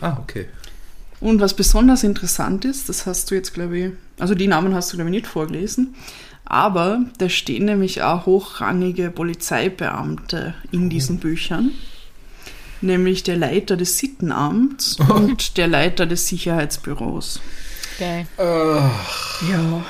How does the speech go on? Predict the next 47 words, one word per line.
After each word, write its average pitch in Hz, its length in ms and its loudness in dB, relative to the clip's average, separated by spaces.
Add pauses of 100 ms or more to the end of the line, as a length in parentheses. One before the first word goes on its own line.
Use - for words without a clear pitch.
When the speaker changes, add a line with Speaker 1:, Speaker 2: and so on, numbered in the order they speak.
(180)
Speaker 2:
die 202 100 4
sich 202 300 6
aber 175 140 6
natürlich 175 800 2
dagegen 165 360 6
verwehren, 180 560 2
dass 170 220 0
sie 170 180 0
die 165 120 -2
Mieze 175 320 0
überhaupt 160 280 -2
kennen 214 520 4
und 170 360 -4
es - 200 -6
ist - 220 -6
alles 160 360 -2
eine 156 120 -2
Lüge 196 600 0
und - 800 -8
ja, - 260 -12 (180)
also 143 320 -2 (480)
ja, 170 300 0 (160)
sie, - 240 2
sie 233 180 4
stehen 220 280 6
halt 160 220 2
drin, - 160 -2
sagen - 220 -4
wir - 60 -6
so. - 120 -10 (340)
Speaker 1:
Und 107 100 -8
wenn 107 60 -8
sie 110 120 -8
sie 113 120 -6
nicht 113 120 -6
einmal 117 160 -2
kennen, 117 300 -2
sind 120 160 -6
es 110 60 -4
aber 110 120 -4
schlechte 117 380 -8
Sitten. - 480 -8 (560)
Speaker 2:
Hm. 180 100 -6
Speaker 1:
Polizisten. 143 840 0
Okay, 120 300 -2
wurscht, 120 340 -2
egal. 107 320 -8